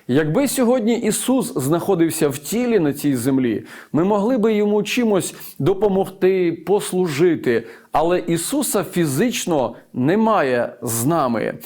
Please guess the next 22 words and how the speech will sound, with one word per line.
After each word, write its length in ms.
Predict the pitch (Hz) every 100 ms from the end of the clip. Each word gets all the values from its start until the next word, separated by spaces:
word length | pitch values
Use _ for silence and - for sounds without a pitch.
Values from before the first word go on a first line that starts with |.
| - -
Він 240 | 147 226
тільки 340 | 220 240 233 240
Святим 520 | - 220 226 233 185
Духом 480 | 247 233 147 127 120 - -
перебуває 800 | 151 156 147 147 180 196 190 170
тут, 340 | - 151 180
на 140 | 151 147
цій 400 | 147 135 139 -
землі. 680 | 127 117 151 160 180 143 - - - -
І 80 | 165
Ісус 480 | 170 175 - 247 -
Христос 720 | 208 185 - 220 240 - -
залишив 840 | 123 143 151 185 240 - 151 127 - - -
нам 420 | 123 156 190 185
свої 360 | - 135 135
заповіді. 880 | 147 123 226 220 143 123 117 117 107 - - -
І 100 | 139
Він 200 | 170 202
сказав: 760 | - 226 170 220 175 120 - - _
«Хто 600 | - - 190 185 156 -
любить 460 | 120 151 202 233 233
мене, 480 | 214 196 151 107